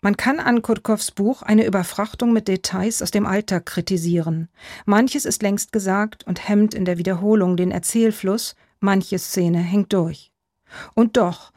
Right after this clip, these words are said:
wie er hier einfühlsam und persönlich denen eine Stimme gibt, die keine haben und die in die Mühlen der politischen Hasardeure geraten sind,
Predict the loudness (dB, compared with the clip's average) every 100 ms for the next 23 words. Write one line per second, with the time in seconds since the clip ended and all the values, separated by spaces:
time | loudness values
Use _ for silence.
0 | -20 _ -2 0 0 2 2 0 -2 -6
1 | -2 0 -2 -4 -4 0 0 0 0 0
2 | -2 -2 2 2 2 -2 -4 0 2 4
3 | 2 0 0 0 2 2 2 0 -2 -4
4 | -20 _ -6 -2 2 2 0 0 -2 -2
5 | -6 _ _ _ 0 2 2 2 2 4
6 | 4 4 2 2 2 0 0 0 0 -2
7 | -2 -2 0 0 2 2 2 0 -2 -4
8 | 0 2 4 2 0